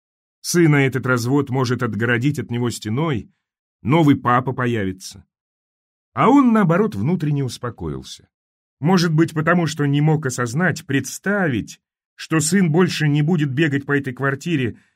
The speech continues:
качаться на качелях во дворе этого дома. «Я подумаю», — сказал жене. Блин, ты четыре года говоришь: «подумаю», —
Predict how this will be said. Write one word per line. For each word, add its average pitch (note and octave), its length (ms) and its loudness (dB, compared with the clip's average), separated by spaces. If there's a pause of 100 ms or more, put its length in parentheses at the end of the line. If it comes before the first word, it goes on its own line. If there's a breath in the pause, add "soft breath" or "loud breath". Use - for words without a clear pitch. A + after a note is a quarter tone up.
(120)
качаться D3 480 0
на C3+ 100 0
качелях C#3 520 0
во B2 100 -6
дворе C3 380 0
этого C3 280 -4
дома. C3 400 -8 (960)
«Я C#3 200 2
подумаю», — A2 680 0 (380)
сказал F2+ 320 -6
жене. E2+ 400 -8 (420)
Блин, F#3 380 2
ты E3+ 80 0
четыре C4+ 380 2
года D3+ 280 2
говоришь: A#2 400 -2
«подумаю», — F#2+ 720 0